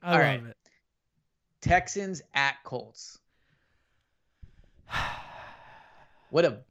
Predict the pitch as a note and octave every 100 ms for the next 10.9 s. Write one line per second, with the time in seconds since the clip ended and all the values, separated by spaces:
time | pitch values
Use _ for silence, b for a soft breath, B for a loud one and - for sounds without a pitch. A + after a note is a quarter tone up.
0 | - F3+ G#3+ A2+ C#3+ B2+ B2 - A2+ A2
1 | G#2+ G#2 - A2 G2+ G2+ G2 - G#2+ G#2
2 | G#2+ A#2 A2+ - - _ _ _ _ -
3 | G3 G3+ D3 B2 C#3 C#3 C3 - D3+ G#3
4 | D3+ C#3 A#2 G#2+ G#2+ G2+ G#2 D3 D#3 E3
5 | A#3+ C#4 F#3+ C#3+ - G3+ A#3+ G3 D3 C#3+
6 | D3 C#3 C#3+ B2+ - B2 A#2 A#2 A#2+ A2+
7 | C3 F#3+ A#3+ D#3 E3 D#3+ E3 D3+ C#3+ C3+
8 | A#2 A2 G#2+ A2 G#2+ A2+ G2+ D#3 - G#3
9 | F#3 A3 F#3 D3+ C#3 C3 B2 A2+ - -
10 | C#3 D3+ D#3 D3+ - C3+ E3 F#3+ F#3